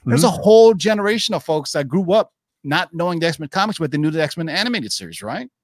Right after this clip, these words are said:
Speaker 2: Right. Absolutely. Absolutely. So, you know, books that you wanna go after right now, and this is not cheap right now. X-Men number ten, the first appearance of Kazar, and it tells you on this book, Kazar, first appearance of Kazar, the first appearance of Zabu. Um, I was looking at these books right now,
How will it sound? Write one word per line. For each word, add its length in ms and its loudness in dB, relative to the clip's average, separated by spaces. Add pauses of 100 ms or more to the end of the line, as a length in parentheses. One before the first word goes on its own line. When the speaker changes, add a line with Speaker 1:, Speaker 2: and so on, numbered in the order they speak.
(120)
Speaker 2:
Right. 240 2
Absolutely. 640 0 (280)
Absolutely. 640 -6
So, 400 -2 (320)
you 80 -8
know, 160 2
books 320 2
that 140 2
you 100 2
wanna 180 2
go 120 2
after 260 2
right 180 2
now, 260 0
and 100 -2
this 160 -2
is 280 -2
not 300 2
cheap 320 -6
right 200 -2
now. 240 0
X-Men 360 -4
number 220 -2
ten, 240 -6
the 80 -6
first 200 -8
appearance 260 -6
of 80 -20
Kazar, 360 2
and 80 2
it 100 -8
tells 280 0
you 120 2
on 120 0
this 160 -4
book, 340 -4 (380)
Kazar, 360 2
first 220 -4
appearance 240 -4
of 100 -8
Kazar, 480 -2
the 60 -6
first 220 -6
appearance 260 -6
of 80 -8
Zabu. 520 0 (440)
Um, 260 2
I 140 0
was 180 2
looking 260 2
at 100 -4
these 180 -2
books 260 -6
right 160 0
now, 380 -4